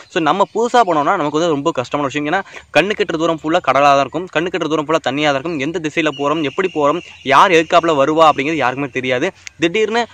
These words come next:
ஒரு பருவநிலை மாற்றம் ஏற்பட்டு, திடீர்னு ஒரு புயல் ஒண்ணு உருவானுச்சு அப்படின்னா, அந்த மீனவர்களோட கதி கொஞ்சம்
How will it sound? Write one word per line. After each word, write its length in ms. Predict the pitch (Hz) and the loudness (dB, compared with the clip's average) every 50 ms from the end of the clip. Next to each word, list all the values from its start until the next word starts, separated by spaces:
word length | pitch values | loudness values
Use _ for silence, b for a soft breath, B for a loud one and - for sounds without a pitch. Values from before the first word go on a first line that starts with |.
| B B B | B B B
ஒரு 160 | 165 160 147 | 2 2 4
பருவநிலை 400 | 156 165 185 196 190 180 170 156 | 4 4 4 4 2 0 0 2
மாற்றம் 320 | 143 143 143 151 147 143 | 2 2 2 2 0 -2
ஏற்பட்டு, 280 | 147 156 151 151 143 147 | -2 -2 -2 -4 -4 -4
திடீர்னு 240 | 151 147 160 175 180 | -2 -2 -2 0 0
ஒரு 120 | 170 139 - | -2 -4 -2
புயல் 220 | - 165 175 180 170 | -2 -2 0 0 0
ஒண்ணு 160 | 156 139 139 | 0 -2 0
உருவானுச்சு 420 | 147 165 160 151 143 139 - 143 | 2 4 4 4 2 0 0 -2
அப்படின்னா, 360 | 123 120 120 113 120 139 175 175 _ _ _ | -2 -2 -4 -6 -4 -4 -4 -4 _ _ _
அந்த 160 | - 147 147 147 | -12 -8 -4 -2
மீனவர்களோட 460 | 160 180 196 190 165 156 147 131 117 | -2 0 0 0 0 0 0 0 0
கதி 320 | 123 123 127 151 185 180 b b b - | 0 0 0 0 -2 -2 b b b -4
கொஞ்சம் 280 | 147 151 151 165 175 | -2 0 0 0 -2